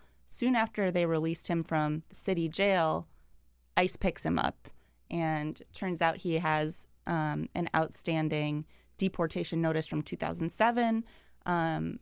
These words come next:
Mister Ortega says that, you know, he never received the notice to appear in court. Um, but so ice picked him up and sent him to a detention facility. You know, ice runs all these huge,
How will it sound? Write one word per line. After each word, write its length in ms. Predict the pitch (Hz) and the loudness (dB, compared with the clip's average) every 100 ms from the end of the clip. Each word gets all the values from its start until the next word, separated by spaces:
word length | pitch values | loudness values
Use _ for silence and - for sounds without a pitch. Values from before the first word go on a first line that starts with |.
| - | -6
Mister 400 | 175 - 160 160 | -6 -2 -2 0
Ortega 540 | 160 - 165 170 165 | 0 0 0 2 0
says 480 | - - 156 160 160 | 0 0 2 2 0
that, 340 | 156 147 147 - _ _ _ | 0 2 0 -6 _ _ _
you 100 | - | -2
know, 140 | 156 160 | 0 -2
he 240 | - 160 | -2 -2
never 360 | 160 160 160 143 | 0 2 0 0
received 640 | 156 - - 180 185 - | -4 -4 -4 -2 -2 -2
the 80 | 175 | -2
notice 340 | 175 185 185 | 0 0 -2
to 120 | - | -2
appear 260 | 165 - 170 | -2 0 0
in 140 | 160 | 0
court. 480 | 160 - 208 226 - - - - - - | -2 0 2 2 -2 -8 -20 -20 -20 -6
Um, 500 | - 170 160 151 151 - _ - - | 0 2 2 0 -2 -8 _ -20 0
but 320 | 190 180 - - - - - | 2 4 0 -8 -20 -20 -18
so 200 | - 185 | -6 -2
ice 260 | - 196 - | 2 0 0
picked 280 | - 196 | -4 -2
him 140 | 202 185 | 0 2
up 300 | 190 190 - - | 2 -2 -12 -4
and 320 | 165 165 165 | 0 0 -2
sent 260 | - 196 190 | -2 -2 -2
him 200 | 190 180 | -4 -2
to 240 | - 185 | -2 0
a 220 | 170 165 160 | 2 2 0
detention 500 | 160 - 180 202 190 | -4 -4 -4 -2 -4
facility. 680 | 180 - 180 175 175 170 180 - - - - | -4 -2 0 2 0 -4 -6 -16 -20 -20 -12
You 120 | - | -2
know, 180 | 170 156 | 2 2
ice 360 | - 160 160 - - - | 4 2 0 -8 -8 0
runs 240 | 160 165 | 0 2
all 160 | 156 156 | 2 0
these 280 | 156 151 - _ | -4 -8 -12 _
huge, 640 | - 185 185 165 - - | -4 0 2 0 -6 -12